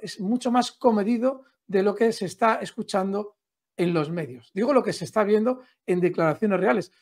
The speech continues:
Tened en cuenta que os traemos medios y últimamente intentamos traeros siempre medios que van en contra de nuestra tesis principal, para que nadie pueda decir que buscamos las noticias interesadas.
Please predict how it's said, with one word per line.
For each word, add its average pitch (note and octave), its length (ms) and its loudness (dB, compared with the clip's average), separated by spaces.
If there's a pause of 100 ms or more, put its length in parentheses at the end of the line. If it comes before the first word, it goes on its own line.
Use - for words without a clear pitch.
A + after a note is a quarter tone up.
(100)
Tened G#3 240 0
en G#3+ 80 0
cuenta A#3 260 0
que A3 60 2
os G3 80 -2
traemos G#3+ 280 4
medios A#3+ 400 2
y A3+ 180 0
últimamente C4+ 520 0
intentamos A3+ 580 2
traeros G3+ 340 0
siempre B3 420 2
medios C4 520 2 (540)
que G3+ 140 4
van C#4 160 8
en B3+ 100 8
contra B3+ 360 8
de B3 100 4
nuestra G3 400 2
tesis G#3+ 320 4
principal, G#3 640 0 (360)
para F#3+ 200 -2
que F#3 100 -2
nadie F#3 220 4
pueda G3 180 2
decir F#3 240 0
que - 80 -6
buscamos F3+ 400 -2
las E3+ 140 0
noticias E3 320 -4
interesadas. - 680 -12